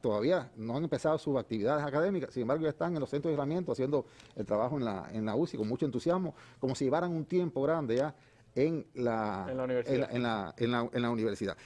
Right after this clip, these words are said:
Speaker 1: Entonces, bueno, este primer periodo que, de-, que, que ya estaba diseñado desde la modelación anterior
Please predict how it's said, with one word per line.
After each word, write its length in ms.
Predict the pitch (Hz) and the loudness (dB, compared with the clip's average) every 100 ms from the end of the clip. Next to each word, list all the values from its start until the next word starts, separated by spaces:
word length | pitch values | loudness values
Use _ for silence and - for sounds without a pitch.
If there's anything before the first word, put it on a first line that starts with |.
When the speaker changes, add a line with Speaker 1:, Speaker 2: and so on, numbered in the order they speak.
| - | 0
Speaker 1:
Entonces, 220 | 156 165 | 2 4
bueno, 160 | 165 | 2
este 120 | 156 202 | 2 2
primer 240 | 185 185 | 2 2
periodo 440 | 185 180 196 147 | 2 4 4 2
que, 200 | 117 117 | 0 -2
de-, 260 | 101 113 120 | -4 -6 -6
que, 200 | - 110 - _ | -2 -4 -4 _
que 80 | - | -2
ya 140 | 98 131 | 0 2
estaba 200 | 160 170 | 2 2
diseñado 520 | 151 131 135 170 127 | 0 -2 0 2 2
desde 120 | 117 | 0
la 80 | 117 | 0
modelación 400 | 117 113 95 147 | 0 -2 -2 -2
anterior 460 | 156 139 160 160 | 0 2 4 2